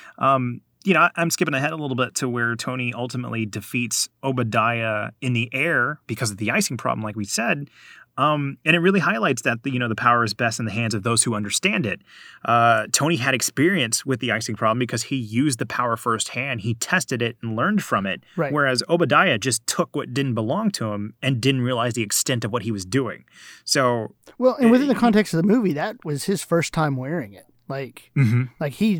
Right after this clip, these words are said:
Speaker 2: just taken the arc reactor from Tony, put it in, and just went for it.
Speaker 1: Yeah. So I, I like how they're illustrating that, that power responsibility dichotomy between them two.
Speaker 2: I don't wanna slip into this critique of the movie,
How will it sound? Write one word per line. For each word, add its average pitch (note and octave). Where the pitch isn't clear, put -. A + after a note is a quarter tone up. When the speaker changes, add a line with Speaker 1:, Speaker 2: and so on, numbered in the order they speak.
Speaker 2:
just F#3+
taken F3
the E3+
arc D#3+
reactor D3
from C3
Tony, F3
put F3
it E3
in, E3
and C3+
just C3+
went D3+
for G2
it. -
Speaker 1:
Yeah. A2
So D3
I, C#3
I C3+
like D3+
how C3+
they're C3
illustrating A#2+
that, G#2+
that G#2+
power G#2+
responsibility G2+
dichotomy G2+
between G2
them G2+
two. F#2+
Speaker 2:
I A3
don't E4
wanna G#3+
slip -
into D3+
this C#3+
critique D#3
of D3
the C#3
movie, C#3+